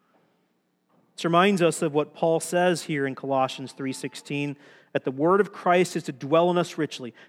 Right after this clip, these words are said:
transforming us and turning us into thankful, loving people.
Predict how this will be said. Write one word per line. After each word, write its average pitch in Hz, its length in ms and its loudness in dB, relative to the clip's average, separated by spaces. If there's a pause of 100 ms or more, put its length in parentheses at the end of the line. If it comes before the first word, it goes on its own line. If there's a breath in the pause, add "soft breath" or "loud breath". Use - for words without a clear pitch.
transforming 190 800 0
us 143 220 -2 (240 soft breath)
and 147 180 -4
turning 214 440 2
us 165 200 2
into 156 300 -2
thankful, 165 640 -4 (280 soft breath)
loving 139 760 2
people. 117 420 -10